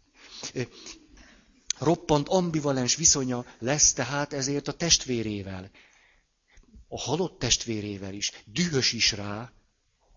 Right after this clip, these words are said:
Azzal, hogy meghal a testvére, ő pozícióba kerül, de közben túl korán kerül pozícióba az életkorához képest. Képzeljétek el, hogy tíz, tizenegy, tizenkét évesen, ö,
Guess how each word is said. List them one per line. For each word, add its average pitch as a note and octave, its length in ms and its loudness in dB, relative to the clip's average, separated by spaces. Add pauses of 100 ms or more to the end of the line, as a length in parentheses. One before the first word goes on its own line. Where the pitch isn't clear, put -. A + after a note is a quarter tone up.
(340)
Azzal, E3 300 2
hogy C#3+ 140 2
meghal D#3 320 2
a B2 80 2
testvére, D3 480 0
ő C#3 120 0
pozícióba B2+ 800 -2
kerül, C#3+ 320 0
de D3+ 180 2
közben E3+ 680 6 (480)
túl E3+ 280 2
korán E3 420 2
kerül B2 300 2
pozícióba C3 720 2
az D#3+ 140 4
életkorához C3+ 920 2
képest. G#2+ 640 -2 (640)
Képzeljétek D#3+ 580 4
el, D#3+ 100 0
hogy D3 160 2
tíz, F3+ 300 4
tizenegy, D#3 400 2
tizenkét C3+ 580 0
évesen, D3+ 640 0 (400)
ö, C3 180 -2